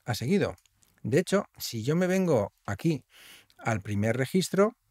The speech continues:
y al segundo, aparecen modificados. Este de aquí, que es el que ha provocado el bloqueo, no lo he podido tocar.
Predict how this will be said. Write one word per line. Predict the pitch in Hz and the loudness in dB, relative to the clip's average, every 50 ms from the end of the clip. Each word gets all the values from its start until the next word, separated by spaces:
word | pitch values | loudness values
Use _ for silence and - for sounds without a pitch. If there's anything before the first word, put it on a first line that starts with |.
| _ _ _ _ _ _ - | _ _ _ _ _ _ -8
y | 101 | -6
al | 98 98 | -6 -6
segundo, | - 104 117 160 175 175 170 190 208 226 - _ _ _ _ _ _ _ _ _ _ _ _ _ - - - | -6 -4 0 2 2 4 4 4 2 0 -4 _ _ _ _ _ _ _ _ _ _ _ _ _ -20 -14 -8
aparecen | - 123 - 113 120 135 - - 107 | -6 -4 0 2 2 2 2 0 -2
modificados. | 95 92 123 131 - 170 156 175 175 180 190 175 - - _ _ _ - | -2 -2 -4 -4 -4 0 4 4 6 6 4 2 -2 -10 _ _ _ 0
Este | - 160 - - - | 0 2 2 2 4
de | 165 156 | 4 4
aquí, | 139 - 185 175 127 | 4 4 2 -2 -2
que | - | -2
es | 107 - - | -6 -6 -6
el | 120 113 - | -6 -8 -8
que | - - 98 92 95 | -6 -6 -4 -2 -2
ha | 104 - | -2 -2
provocado | - - 110 107 101 - 123 117 110 | -4 -6 -4 -4 -4 -2 -2 0 0
el | 104 | 0
bloqueo, | 95 98 101 98 139 135 110 - _ _ _ _ _ _ _ _ | -2 -2 -4 0 2 0 0 0 _ _ _ _ _ _ _ _
no | - 110 113 117 120 | -2 0 2 2 4
lo | 117 110 | 4 4
he | 104 95 | 2 2
podido | - 104 95 98 104 110 | 0 -4 -2 0 0 0
tocar. | - 151 147 180 196 214 214 | 0 2 6 6 6 6 6